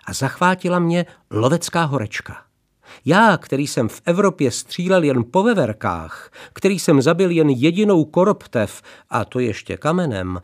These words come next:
a jediného zajíce, kterého jsem chytil v pelechu pod klobouk, já jsem se stal lovcem z vášně a později mnohokrát i z povolání.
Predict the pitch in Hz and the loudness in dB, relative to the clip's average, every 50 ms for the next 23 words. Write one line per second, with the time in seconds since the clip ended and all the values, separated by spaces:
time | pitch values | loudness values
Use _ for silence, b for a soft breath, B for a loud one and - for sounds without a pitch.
0 | B B B B B - 127 127 127 123 123 147 165 180 233 226 226 196 160 143 | B B B B B 0 2 2 4 4 4 2 2 4 2 2 2 2 4 2
1 | 127 110 101 127 151 190 208 208 190 - - 190 - - - 170 156 160 170 156 | 2 2 2 0 0 2 0 -2 -4 -4 -4 -4 -4 0 0 0 0 0 -2 -2
2 | - - 143 123 - - 165 - 170 143 120 - - - _ 147 156 175 151 - | -2 -2 -2 -2 -4 -6 -6 -2 -2 -2 -2 -4 -10 -4 _ 0 0 0 -2 -4
3 | - 90 - 135 131 - - - 165 156 160 170 165 165 160 160 - B B B | -10 -6 -6 -6 -6 -4 0 0 0 2 2 2 2 2 0 -4 -8 B B B
4 | B B B - 110 123 147 156 - - 180 160 - - 156 - - 156 143 123 | B B B -4 0 0 0 0 0 -2 -2 -2 -4 -6 -8 -6 -2 0 0 0
5 | 117 135 - - - - 117 98 87 - - - - 95 120 143 147 - - - | 0 -2 -6 -8 -6 -6 -4 -4 -6 -8 -10 -8 -6 -4 -4 -4 -4 -6 -8 -4
6 | - 160 160 165 160 B B B B B B _ - 104 - - 151 160 147 135 | -2 0 0 0 -2 B B B B B B _ -4 -4 -2 0 -2 -2 0 -2
7 | 147 147 139 107 95 98 117 123 143 135 - 131 135 135 135 - - 123 117 - | -2 -2 0 -2 -2 -2 -2 -4 -4 -6 -4 -4 -4 -4 -4 -6 -8 -12 -12 -10
8 | - - - 123 107 98 90 95 87 80 76 73 76 78 85 - _ | -12 -10 -8 -8 -8 -6 -8 -8 -10 -10 -12 -14 -18 -18 -20 -20 _